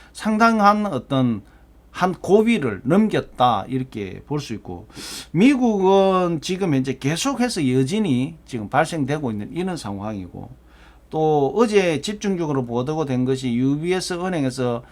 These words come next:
씨에스 은행을 인수를 할 때에 채권 부분은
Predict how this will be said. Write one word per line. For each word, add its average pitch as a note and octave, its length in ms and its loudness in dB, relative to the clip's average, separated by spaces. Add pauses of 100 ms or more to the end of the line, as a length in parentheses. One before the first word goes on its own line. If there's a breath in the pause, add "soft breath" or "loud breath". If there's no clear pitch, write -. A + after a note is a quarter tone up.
(260 loud breath)
씨에스 G3 340 -2
은행을 E3+ 400 -2
인수를 F#3 340 -4
할 D#3+ 220 -6
때에 G#2+ 760 -6 (460 soft breath)
채권 B3+ 460 0
부분은 F3+ 720 2